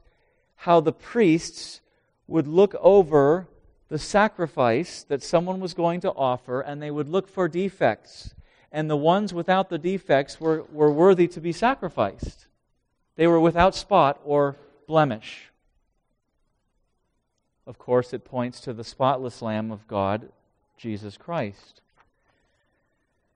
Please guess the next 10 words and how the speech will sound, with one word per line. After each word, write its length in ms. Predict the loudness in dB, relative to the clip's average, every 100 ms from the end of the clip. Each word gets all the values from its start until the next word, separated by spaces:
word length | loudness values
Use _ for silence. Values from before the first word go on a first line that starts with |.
| _ _ _ _ _ _ _ _ _
But 160 | 0 2
the 80 | 2
good 240 | 6 6
news 260 | 6 2 2
of 140 | 0
the 80 | 2
gospel 760 | 4 4 2 -4 -8 -8 -10 -16 _ _ _ _ _ _
is 380 | 6 6 6 4
that 220 | 4 4
Jesus, 880 | 2 -2 0 0 -2 -4 -14 -20